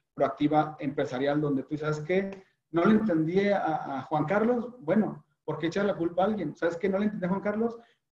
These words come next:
hablo al conserje, le preguntas, o simplemente te metes al hub, ahí vienen las bases, este, pero haz algo, o sea, muévete, haz algo, este, te pongo esta filmina porque al final de cuentas con esta termino,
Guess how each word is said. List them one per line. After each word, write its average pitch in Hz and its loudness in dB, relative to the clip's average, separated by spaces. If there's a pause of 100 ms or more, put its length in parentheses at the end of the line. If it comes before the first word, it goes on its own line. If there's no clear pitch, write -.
(140)
hablo 185 4
al 151 0
conserje, 202 -2
le 180 2
preguntas, 208 0 (300)
o 156 0
simplemente 190 0
te 160 -4
metes 156 0
al 156 0
hub, 220 2 (340)
ahí 151 -6
vienen 180 4
las 131 0
bases, 208 -4 (540)
este, 156 2 (360)
pero 180 8
haz 202 2
algo, 220 4
o 147 -2
sea, 160 0
muévete, 202 2
haz 185 -4
algo, 190 -2 (300)
este, 147 4 (420)
te 160 -2
pongo 170 2
esta 180 -2
filmina 165 4
porque 160 -6
al 143 -6
final 151 0
de 165 0
cuentas 175 0
con 151 0
esta 151 -2
termino, 151 0